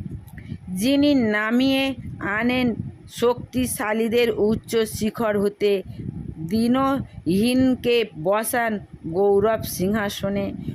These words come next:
ক্ষুধার্তদের তৃপ্ত করেন নানা রূপ সুখাদ্যে, ধনীদের বিদায় করেন রিক্ত হস্তে। তার করুণার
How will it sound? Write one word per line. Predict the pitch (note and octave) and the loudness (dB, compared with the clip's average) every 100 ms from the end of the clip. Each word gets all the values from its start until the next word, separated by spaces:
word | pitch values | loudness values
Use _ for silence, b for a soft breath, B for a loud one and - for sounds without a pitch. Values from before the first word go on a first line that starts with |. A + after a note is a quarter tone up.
| B | B
ক্ষুধার্তদের | - C#4+ D#4 D#4 D#4+ - D4+ C#4+ D#4 D#4 | 0 0 2 0 -2 -2 0 2 0 -2
তৃপ্ত | G#3 C4+ C#4+ - D4 | -2 -2 -2 0 -2
করেন | D4+ C4+ C#4 C#4+ D4+ C4+ B B | 0 -2 0 2 2 0 B B
নানা | D#3+ F#3 G3 G3 G#3+ A3+ A3 | -2 0 0 0 0 0 0
রূপ | A3 A#3+ - - - - - - | 0 0 -2 -10 -10 -10 -8 -8
সুখাদ্যে, | - - - - - G#3 F3 D#3+ G3+ F3+ B B B - | -6 -4 -4 -2 -4 -4 -2 2 2 2 B B B -8
ধনীদের | - G3 G3 G3+ G3+ F3+ G3 G3+ | -2 0 2 2 0 2 2 0
বিদায় | F3 G3 G3 G3 A3 - | 0 0 0 2 0 0
করেন | G#3+ G3+ A3 A#3+ A3 B B - | 0 2 2 0 -4 B B -2
রিক্ত | G#3 A3+ C4+ D4 - - | 0 2 2 2 0 0
হস্তে। | C#4+ B3+ G3 A3+ B3 - - G3+ F3 - B B - | 0 0 -2 -2 -4 -6 -2 0 0 -2 B B -6
তার | C4+ C#4 D4+ | -2 0 0
করুণার | D4+ - C4 C#4 C#4+ D4 D4 D4+ | -2 -2 2 4 6 4 4 2